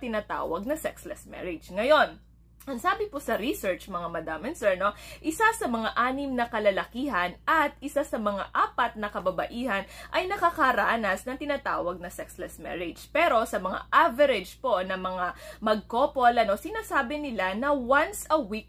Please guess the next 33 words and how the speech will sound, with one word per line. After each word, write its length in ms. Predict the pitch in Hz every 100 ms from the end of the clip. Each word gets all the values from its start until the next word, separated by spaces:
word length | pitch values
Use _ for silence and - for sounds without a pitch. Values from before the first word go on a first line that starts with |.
| -
po 160 | 233
sila 480 | 226 233 226 143 180 - -
nagtatalik. 1120 | 320 240 - 160 143 - 135 127 180 165 -
Okay, 480 | - 127 233 226 190
ano? 160 | 214 220 - -
So, 80 | 508
ano 200 | 605 679 622 392
nga 80 | 285
po 160 | - 285
bang 320 | 233 233 226
problema? 800 | 240 214 160 160 143 190 170 175
May 240 | 202 269
problema 480 | 240 233 185 160 151
nga 160 | 147 139
po 240 | - 151
ba? 240 | 196 190 135 - -
Ngayon, 400 | 269 311 349 320
mga 200 | 294 277
madam 320 | 254 202 196 180
and 80 | 165
sir, 240 | - 202 185
kung 160 | 320 330 -
ikaw 400 | 294 - 262 247 -
po 400 | 311 269 185 - -
ay 160 | - 330
hindi 400 | 349 330 330 330
ka 160 | 339
naman 320 | 302 277 269 240
nababother, 800 | 202 196 170 180 220 190 160 - -
na 160 | - 285
hindi 400 | 370 320 285 311
ka 160 | 311
naman, 380 | 294 277 254 247